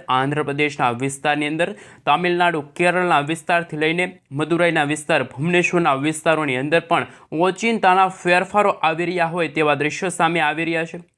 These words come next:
મિત્રો, અત્યારે તમે જોઈ શકો છો, ખાસ કે મિત્રો, હવે આવનારી કલાકોની અંદર આ ડિપ્રેશનવાળી જે, અ, વરસાદી સિસ્ટમ છે, ટ્રેક છે, મલાકાના વિસ્તારથી લઈને કઈ દિશા તરફ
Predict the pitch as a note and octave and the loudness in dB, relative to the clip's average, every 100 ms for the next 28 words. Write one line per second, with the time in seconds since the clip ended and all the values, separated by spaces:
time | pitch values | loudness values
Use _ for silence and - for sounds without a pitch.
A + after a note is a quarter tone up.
0 | B2+ B2+ C#3 C#3 C3+ C#3 B2+ C#3+ C#3+ - | -8 -2 0 0 0 0 0 -2 -4 -2
1 | D#3 D3 - D#3 D#3 E3 _ _ _ _ | -2 -2 -2 0 0 -2 _ _ _ _
2 | _ _ _ _ _ _ _ _ _ _ | _ _ _ _ _ _ _ _ _ _
3 | _ _ _ _ _ - F#3 A#3+ B3 B3+ | _ _ _ _ _ -4 0 0 0 -2
4 | A#3+ A#3 A#3 A3+ A#3 F3 F3+ G#3+ A3+ A#3 | -2 2 2 4 2 4 2 2 0 0
5 | A#3 G#3 G3+ G#3+ G#3+ G#3+ G#3 G3+ G#3+ G#3+ | 0 0 2 2 2 -2 0 0 2 0
6 | - F3+ D#3 F#3 G3+ G#3+ B3 B3+ - C4 | 0 -4 -4 -10 -8 0 2 2 -2 0
7 | C4 A3 G#3 G#3+ A3+ F#3 A#3 A#3+ A#3+ _ | 0 2 4 4 0 -4 -2 -2 -4 _
8 | D3+ F3+ F#3+ G3 - D3+ F3 A#3+ B3 B3 | -2 0 -2 -6 -4 -2 0 2 2 0
9 | - A3+ A3+ A#3 A3 B3 G#3 E3+ F3 A3 | -4 -6 0 2 2 0 0 -2 -2 -2
10 | G#3+ A#3 F#3+ D#3+ E3 F3 G3+ G3+ G3+ E3 | -2 -2 -2 -2 -2 0 2 0 0 0
11 | E3 F3+ - F#3 D#3+ B2 D3+ D#3 E3+ F3 | -2 -8 -14 -12 -8 -4 -4 -4 -8 -10
12 | - - A3 B3+ A3 A3+ C4 A#3 A#3 A#3 | -16 -6 2 2 2 0 2 2 2 -2